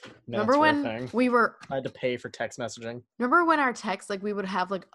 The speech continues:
Speaker 2: up to two hundred fifty a month?
Speaker 1: Mm-hmm.
Speaker 2: I text you two hundred fifty texts
Speaker 1: When I
Speaker 2: the day that we record. <laughs>
Speaker 1: Yeah. Yeah, pretty much. I,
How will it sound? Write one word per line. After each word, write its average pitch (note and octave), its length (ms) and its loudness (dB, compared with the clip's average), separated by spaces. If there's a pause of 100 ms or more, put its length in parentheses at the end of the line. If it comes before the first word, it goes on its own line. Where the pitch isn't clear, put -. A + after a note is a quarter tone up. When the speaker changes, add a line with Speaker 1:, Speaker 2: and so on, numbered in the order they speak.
Speaker 2:
up G#3+ 200 -4
to A3+ 120 -4
two A3 240 -4
hundred G#3+ 260 -6
fifty F#3+ 380 -6
a E3+ 60 -4
month? E3+ 480 -6 (1900)
Speaker 1:
Mm-hmm. C3 300 -6
Speaker 2:
I B3+ 100 2
text E4+ 300 -4
you F#4+ 80 2
two F#4 140 -2
hundred D#4 220 0
fifty B3+ 320 -2
texts A3 400 -2
Speaker 1:
When B2+ 120 -6
I B2+ 120 -4
Speaker 2:
the A3 80 2
day G#3+ 300 2
that F#3+ 140 2
we F#3 100 -4
record. E3+ 580 -2
<laughs> - 40 -4 (560)
Speaker 1:
Yeah. B2 140 -8 (680)
Yeah, C#3 260 -2
pretty A#2+ 200 -8
much. G#2+ 240 -8 (340)
I, F#3 440 4